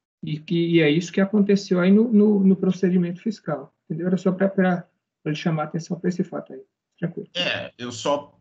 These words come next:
Speaker 2: eu concordo com você que os parágrafos primeiro a terceiro aqui vão tratar do método, presidente, mas o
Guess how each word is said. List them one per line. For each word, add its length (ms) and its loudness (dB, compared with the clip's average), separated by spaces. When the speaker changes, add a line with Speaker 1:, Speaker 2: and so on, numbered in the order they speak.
Speaker 2:
eu 260 -10
concordo 580 -2
com 200 -4
você 340 -4
que 100 -10
os 100 -8
parágrafos 960 -2
primeiro 320 -2
a 40 0
terceiro 440 -8
aqui 200 -6
vão 220 -4
tratar 340 -2
do 80 -8
método, 420 -4
presidente, 580 -8
mas 180 -4
o 160 -12